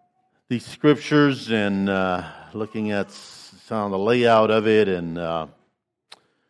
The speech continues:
we're going to put this thing, this Sermon on the Mount, in at least three messages, maybe, prob-, well, actually, probably four. Um,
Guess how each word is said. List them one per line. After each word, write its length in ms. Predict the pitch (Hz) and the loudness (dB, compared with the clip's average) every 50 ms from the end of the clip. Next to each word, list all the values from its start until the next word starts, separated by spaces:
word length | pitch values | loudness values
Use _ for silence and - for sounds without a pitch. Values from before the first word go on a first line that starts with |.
| _ _ _ _ _ _ _ _ _ _ _ _ | _ _ _ _ _ _ _ _ _ _ _ _
we're 120 | - 101 104 | -12 -10 -6
going 220 | 123 127 117 98 | -4 -4 -4 -6
to 120 | - 98 | -8 -14
put 240 | - - - 110 - | -16 -10 -10 -10 -6
this 180 | - 113 101 - | -6 -8 -8 -8
thing, 420 | - - 110 104 98 95 92 90 | -6 -6 -4 -4 -4 -4 -6 -6
this 180 | 92 95 90 - | -6 -6 -8 -8
Sermon 360 | - - - 117 110 107 101 | -10 -6 -4 -4 -2 -2 -2
on 120 | 98 95 | -2 -2
the 80 | 92 92 | -2 -4
Mount, 480 | 92 98 98 98 101 101 101 101 95 92 | -4 -2 -2 0 0 0 0 -2 -2 -4
in 180 | 90 90 87 | -6 -6 -6
at 140 | 90 87 80 | -8 -8 -8
least 640 | 85 95 104 113 113 104 - - - - - - - _ _ _ _ _ - | -8 -4 -2 -2 -2 -2 -6 -12 -16 -18 -20 -20 -20 _ _ _ _ _ -12
three 300 | 110 110 120 120 113 101 | -6 -4 -2 -2 -2 -4
messages, 880 | 92 95 98 98 - - 107 101 85 85 95 98 92 - - - - - | -4 -2 -4 -4 -6 -6 -12 -12 -10 -8 -8 -8 -8 -8 -16 -20 -20 -14
maybe, 320 | 92 101 98 98 90 90 82 | -10 -8 -8 -8 -8 -10 -12
prob-, 300 | - - 139 139 131 110 | -2 2 4 4 4 4
well, 120 | 117 120 | 4 4
actually, 260 | 113 107 101 - 101 - | 4 2 2 -2 -10 -6
probably 400 | - 107 98 90 82 80 85 85 _ - | -2 -2 -2 -2 -2 -4 -10 -10 _ 0
four. 400 | 143 143 120 95 90 90 87 - - _ _ _ _ _ _ _ _ _ _ _ _ _ _ _ _ _ _ _ _ _ - - | 2 4 4 4 4 2 0 -2 -6 _ _ _ _ _ _ _ _ _ _ _ _ _ _ _ _ _ _ _ _ _ -10 -4
Um, 540 | 90 90 90 87 87 85 82 80 80 80 | -2 0 2 2 2 2 0 -2 -4 -10